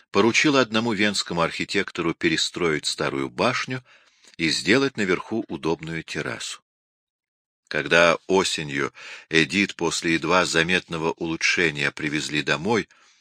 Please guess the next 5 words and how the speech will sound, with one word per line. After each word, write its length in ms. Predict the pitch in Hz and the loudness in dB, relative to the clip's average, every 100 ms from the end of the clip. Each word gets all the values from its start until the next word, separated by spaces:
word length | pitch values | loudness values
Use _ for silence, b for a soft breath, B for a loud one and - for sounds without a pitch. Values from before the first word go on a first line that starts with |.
| _ _ _ _ B B | _ _ _ _ B B
надстроенная 760 | 78 78 - - 107 98 92 85 | -4 -4 -2 2 2 2 2 2
башня 460 | 76 107 - 92 78 | 2 0 0 -4 -4
была 300 | 80 92 92 | 0 0 0
уже 240 | 80 87 | 2 0
оборудована 720 | 78 80 87 85 82 80 78 | 2 0 0 -2 -2 0 -2